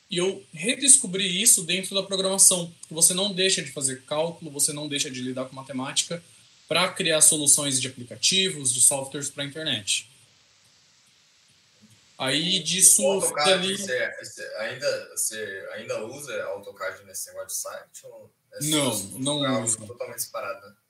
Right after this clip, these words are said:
Speaker 1: São totalmente separados, cara. O autocad, ele é realmente modelagem três D.
Speaker 2: Uhum.
Speaker 1: E usei o SketchUp também, como solução do Google. Algumas soluções. Existem programações pra web de bibliotecas três D, que a gente chama.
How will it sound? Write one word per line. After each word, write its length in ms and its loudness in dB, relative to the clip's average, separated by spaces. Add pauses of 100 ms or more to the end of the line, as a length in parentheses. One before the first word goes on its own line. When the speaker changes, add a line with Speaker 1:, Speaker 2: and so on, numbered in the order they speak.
(120)
Speaker 1:
São 160 0
totalmente 460 2
separados, 480 2
cara. 180 -2
O 60 0
autocad, 480 0
ele 120 2
é 40 2
realmente 440 -2
modelagem 680 -4
três 400 2
D. 320 -2 (680)
Speaker 2:
Uhum. 80 -20 (260)
Speaker 1:
E 480 2
usei 200 8
o 20 4
SketchUp 560 4
também, 300 -4
como 120 -4
solução 380 -2
do 80 -12
Google. 600 -4 (580)
Algumas 280 4
soluções. 540 6 (540)
Existem 1040 8
programações 600 6
pra 160 0
web 720 0
de 300 2
bibliotecas 800 4
três 300 2
D, 180 0
que 80 -8
a 40 -4
gente 240 0
chama. 380 0